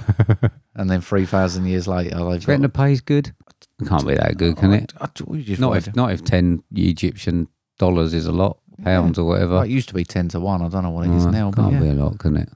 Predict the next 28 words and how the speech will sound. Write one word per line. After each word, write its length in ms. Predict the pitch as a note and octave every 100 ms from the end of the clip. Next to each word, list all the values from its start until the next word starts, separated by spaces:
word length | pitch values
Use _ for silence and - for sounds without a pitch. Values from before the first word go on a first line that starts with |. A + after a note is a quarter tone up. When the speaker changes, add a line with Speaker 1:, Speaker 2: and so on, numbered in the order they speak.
| _
Speaker 2:
No, 320 | C#3 D#3+ E3
Speaker 1:
No. 160 | G2+ D#2+
Speaker 2:
decent 320 | B2+ - F#2+
job 220 | G2 F#2+
though. 100 | F#2
If 140 | F2+ -
they 100 | A2
just 140 | G2+
went, 200 | G#2 F#2+
"Right, 220 | G#2+ F#2 -
we're 100 | G2
waiting 240 | G2+ A2+
for 60 | A2+
something 240 | - G2
to 80 | G2
happen," 400 | G#2+ F2 F2+ F#2 - _ _ F2+
Speaker 1:
Mm. 200 | E2+ E2+
Speaker 2:
it'd 160 | C3
be 100 | D3
like 200 | D3+ A2
what, 280 | A#2 A2 - -
saying, 300 | - A2+ G#2+
"Right, 220 | G#2+ G2 - - _ _ _ _
watch 200 | B2+ A2+
that 120 | A#2+
volcano 600 | G#2 A2 G2+ G#2 G2 F#2+
in 340 | F#2 F#2 F#2 F#2 - _
California 760 | - G2+ F#2 G2 F#2 F2 F2+